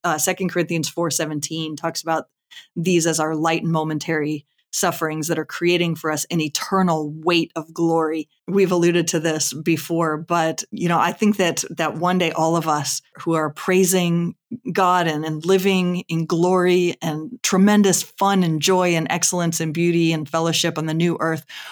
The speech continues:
will say, "Yeah, it was worth absolutely any amount of temporary suffering in that past short life in order to be here now, knowing God,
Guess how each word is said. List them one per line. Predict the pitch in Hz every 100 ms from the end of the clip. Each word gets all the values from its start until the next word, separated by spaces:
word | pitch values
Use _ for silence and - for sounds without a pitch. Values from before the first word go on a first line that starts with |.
| -
will | 190 180
say, | - 180
"Yeah, | 185 170 -
it |
was | 175 180
worth | 165 170 165 - -
absolutely | 180 - 185 175 156 165
any | 175 185
amount | 165 165 180 175 -
of | 160
temporary | - 156 165 170 165
suffering | 139 170 160 160 151
in | 151 151
that | 160 156 - -
past | 190 165 147 -
short | - 165 165 -
life | 165 151 151 - _ _
in | 180
order | 175 175 170
to | 156
be | 156 185 175
here | 165 170 160
now, | 160 151
knowing | 156 165 170 160 160
God, | 151 151 151 151